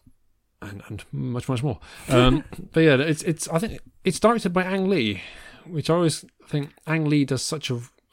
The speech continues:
Speaker 2: Right.
Speaker 1: crazy range of films.
Speaker 2: Yeah.
Speaker 1: Like, n-, no two films he's made are even slightly similar, it seems.
Speaker 2: Yeah.
Speaker 1: Um, think like, yeah, Life of Pi, Hulk, Crouching Tiger, Hidden Dragon, Sense and Sensibility. You think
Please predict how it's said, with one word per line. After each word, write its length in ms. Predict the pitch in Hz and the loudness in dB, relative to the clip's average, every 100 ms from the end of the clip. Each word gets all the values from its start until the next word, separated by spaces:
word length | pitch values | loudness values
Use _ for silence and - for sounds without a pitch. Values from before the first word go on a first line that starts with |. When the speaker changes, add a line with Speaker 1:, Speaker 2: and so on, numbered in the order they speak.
| - | -6
Speaker 2:
Right. 240 | 120 123 | 0 4
Speaker 1:
crazy 280 | 120 123 120 | 4 2 0
range 340 | 117 120 110 | 2 2 0
of 80 | 117 | -4
films. 440 | - 120 101 95 120 | -2 -2 -2 -6 -6
Speaker 2:
Yeah. 120 | 110 | -4
Speaker 1:
Like, 120 | 127 135 | -4 -6
n-, 340 | 156 175 175 | -8 -8 -8
no 380 | 175 156 165 147 | -2 2 2 2
two 260 | 127 - 127 | 0 0 0
films 360 | - 120 113 | 0 0 0
he's 180 | - 104 | -2 -2
made 300 | 117 110 104 | 2 2 2
are 80 | 110 | 0
even 300 | 113 110 110 | 0 -2 -4
slightly 500 | 95 - 117 113 - | -6 -6 -6 -6 -12
similar, 420 | - 127 104 95 98 | -10 -6 -6 -6 -8
it 80 | |
seems. 260 | - 98 95 | -8 -8 -6
Speaker 2:
Yeah. 280 | 110 151 143 131 - - _ - | -6 -6 -10 -16 -20 -20 _ -8
Speaker 1:
Um, 280 | 110 107 | -8 -6
think 180 | 110 139 | -8 -8
like, 180 | 117 120 | -8 -8
yeah, 120 | 123 | -6
Life 340 | 107 113 113 - | -4 -2 -4 -6
of 160 | 101 - | -10 -10
Pi, 500 | - 104 101 101 - _ _ | -10 -8 -6 -8 -12 _ _
Hulk, 640 | - 113 104 - - - _ _ _ | -10 -6 -6 -8 -18 -20 _ _ _
Crouching 400 | - 110 104 - | -14 -12 -12 -12
Tiger, 260 | 95 104 101 | -8 -6 -6
Hidden 200 | 101 98 | -6 -6
Dragon, 380 | 104 98 98 98 | -4 -4 -6 -8
Sense 300 | - 107 - | -8 -6 -6
and 120 | 104 | -8
Sensibility. 360 | 98 104 95 98 | -6 -6 -6 -8
You 60 | |
think 260 | 110 127 | -8 -10